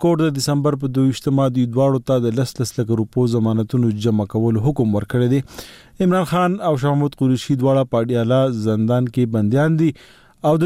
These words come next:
دې خلاف د مقدمې اوریدنه هم په زندان کې کیږي. په دغه اړه باندې راشد خټک نور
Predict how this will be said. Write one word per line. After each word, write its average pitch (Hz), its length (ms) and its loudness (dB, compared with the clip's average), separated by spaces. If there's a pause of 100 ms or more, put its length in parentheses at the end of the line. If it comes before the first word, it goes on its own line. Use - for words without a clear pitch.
دې 190 200 0
خلاف 165 420 0
د 135 140 0
مقدمې 127 380 -2 (100)
اوریدنه 113 420 0
هم 123 240 -2
په 110 160 0
زندان 120 400 0
کې 101 140 -6
کیږي. 117 260 0 (500)
په 156 140 0
دغه 165 160 2
اړه 160 180 2
باندې 151 300 0
راشد 135 320 -6
خټک 120 380 -4
نور 107 200 -4